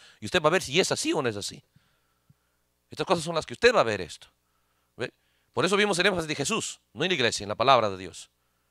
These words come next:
Pero dice, este, este objetivo es juntar nada más en un compañerismo que todas las religiones deben estar juntos. Esa es su principal fuerza, su principal pensamiento. Compañerismo, que la doctrina, no, doctrina no importa.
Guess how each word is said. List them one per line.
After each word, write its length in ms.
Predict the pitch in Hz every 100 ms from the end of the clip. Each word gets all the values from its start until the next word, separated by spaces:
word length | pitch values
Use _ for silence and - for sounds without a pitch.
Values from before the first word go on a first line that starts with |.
| _ _ - -
Pero 160 | 127 139
dice, 180 | 202 220
este, 220 | - 202
este 160 | 208
objetivo 280 | 190 175 202
es 60 | -
juntar 400 | 131 127 214 175
nada 160 | 165
más 160 | 156 160
en 80 | 165
un 80 | 190
compañerismo 580 | 175 165 165 185 202
que 100 | -
todas 180 | - 175
las 80 | 160
religiones 260 | 135 175 143
deben 180 | 156 151
estar 180 | 160
juntos. 240 | 180 - 147
Esa 100 | 143
es 60 |
su 100 | 139
principal 500 | 113 107 107 151 185 - -
fuerza, 400 | - 139 156 113 - -
su 140 | 117
principal 400 | 120 117 147 165
pensamiento. 1120 | - 131 107 - 104 151 156 110 90 82 - - - _ - -
Compañerismo, 640 | 151 143 135 143 156 107
que 100 | 135
la 100 | 131
doctrina, 420 | 135 - 214 466 415
no, 120 | -
doctrina 320 | 175 208 196
no 60 | 190
importa. 400 | 180 147 -